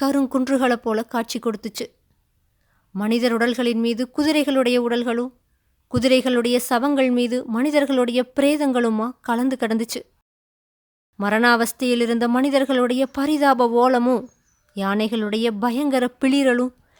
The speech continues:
குதிரைகளுடைய சோகக் கனைப்பும் கேட்க சகிக்காத கோரப் பெரும் சப்தமாய் எழுந்துச்சு.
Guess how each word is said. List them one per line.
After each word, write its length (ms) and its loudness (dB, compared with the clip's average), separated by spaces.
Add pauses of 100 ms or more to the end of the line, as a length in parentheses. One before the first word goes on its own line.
(260)
குதிரைகளுடைய 720 2 (120)
சோகக் 420 0
கனைப்பும் 640 -2 (420)
கேட்க 540 -6
சகிக்காத 600 -2
கோரப் 440 0
பெரும் 320 2
சப்தமாய் 520 0
எழுந்துச்சு. 560 -4